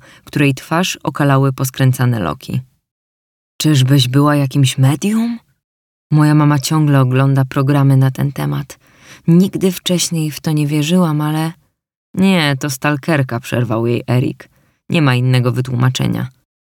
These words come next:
To było nieuniknione, że któregoś dnia jakaś się do mnie przyczepi.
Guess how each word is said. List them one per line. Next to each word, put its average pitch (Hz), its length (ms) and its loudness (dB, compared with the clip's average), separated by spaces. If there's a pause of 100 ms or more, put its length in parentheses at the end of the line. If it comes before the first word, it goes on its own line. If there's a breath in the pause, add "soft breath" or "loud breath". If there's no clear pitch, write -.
(180)
To - 100 -6
było 214 200 2
nieuniknione, 214 720 0
że 147 100 -2
któregoś 135 480 2
dnia 135 460 4
jakaś 131 340 0
się - 200 0
do 131 120 4
mnie 135 200 2
przyczepi. 135 580 -4